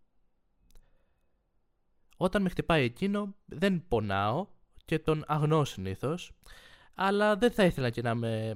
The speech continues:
με κακές σχέσεις με την αδερφή του ή τον πατέρα του. Μήπως τα σκάτωσα;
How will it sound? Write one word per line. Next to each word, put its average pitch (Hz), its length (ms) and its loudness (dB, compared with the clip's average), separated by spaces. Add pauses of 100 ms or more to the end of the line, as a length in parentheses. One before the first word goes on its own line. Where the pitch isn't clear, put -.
με 107 140 -12
κακές 120 300 -2
σχέσεις - 400 -2
με 117 160 -6
την 110 340 -4
αδερφή 113 420 -4
του 110 380 -6
ή 131 100 -12
τον 117 140 -4
πατέρα 135 380 0
του. - 160 -16 (1000)
Μήπως 196 300 -2
τα 95 100 -6
σκάτωσα; 143 680 -4